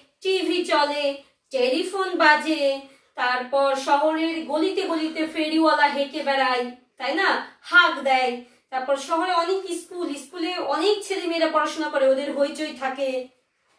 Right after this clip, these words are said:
এই জন্য শহরে শব্দ দূষণ বেশি হয়। আচ্ছা, কুকুরের ডাক আর পাখির ডাকের মধ্যে কোনটি তোমাদের ভালো লাগে? তো এটা, আহ, আমাদের পাঠ একের বাড়ির কাজ ছিল, তোমরা অনেকেই আমাকে পাঠিয়েছো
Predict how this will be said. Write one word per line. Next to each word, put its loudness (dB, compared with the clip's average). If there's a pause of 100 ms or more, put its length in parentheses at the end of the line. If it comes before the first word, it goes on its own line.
(140)
এই -6
জন্য 2
শহরে 2
শব্দ -2
দূষণ -2 (420)
বেশি -2
হয়। -8 (760)
আচ্ছা, -6
কুকুরের 2
ডাক 6
আর 2
পাখির -4
ডাকের -4
মধ্যে -6 (300)
কোনটি 2
তোমাদের -2
ভালো -4
লাগে? -4 (300)
তো -2
এটা, 2
আহ, 4
আমাদের -4 (540)
পাঠ 4
একের 0
বাড়ির -2
কাজ -6
ছিল, -4
তোমরা 0
অনেকেই 0
আমাকে 0
পাঠিয়েছো -4